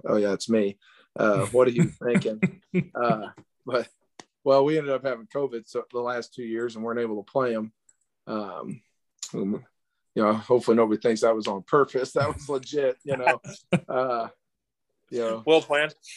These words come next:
Speaker 3: <laughs>
Speaker 1: Yeah, right. You know, Shane up there, it's like, uh, he was like, "Well, I guess it wasn't meant to be." I said, "I, I know, Coach. I'm <laughs> sorry." So, um, but, you know, it's, it's, it's good for those kids to see that. I'm like, "Hey, if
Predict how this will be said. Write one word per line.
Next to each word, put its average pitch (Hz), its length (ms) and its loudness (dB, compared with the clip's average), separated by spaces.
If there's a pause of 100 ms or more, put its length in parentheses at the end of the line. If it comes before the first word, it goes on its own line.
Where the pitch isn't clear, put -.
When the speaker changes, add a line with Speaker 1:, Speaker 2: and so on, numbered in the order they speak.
(320)
Speaker 3:
<laughs> 165 300 2
Speaker 1:
Yeah, 139 200 6 (100)
right. 131 300 -2
You 139 80 -6
know, 135 100 0
Shane 139 340 -6
up 123 140 -8
there, 120 180 -2
it's 117 140 -12
like, 110 200 -10 (1040)
uh, - 280 -10 (220)
he 143 140 8
was 151 140 6
like, 127 140 4
"Well, 170 120 8
I 180 60 6
guess 170 240 2
it 160 40 0
wasn't 160 280 2
meant 156 200 -4
to 202 80 -18
be." 147 300 -4
I 127 80 -2
said, 127 200 -4
"I, 147 100 0 (100)
I 156 200 0
know, 160 300 0
Coach. 143 340 -6
I'm 139 200 -6
<laughs> - 0 -
sorry." 143 220 -6 (800)
So, 117 440 -16 (540)
um, 113 560 -10 (320)
but, 196 200 6
you 180 80 4
know, 156 180 4
it's, - 260 -6 (120)
it's, 165 260 -8
it's 160 220 -2
good 139 420 2
for 123 120 -10
those 127 200 -4
kids 131 220 -6
to 104 100 -18
see 139 220 -4
that. 104 200 0
I'm 110 80 -14
like, 98 160 -8
"Hey, 120 200 0
if 87 60 -12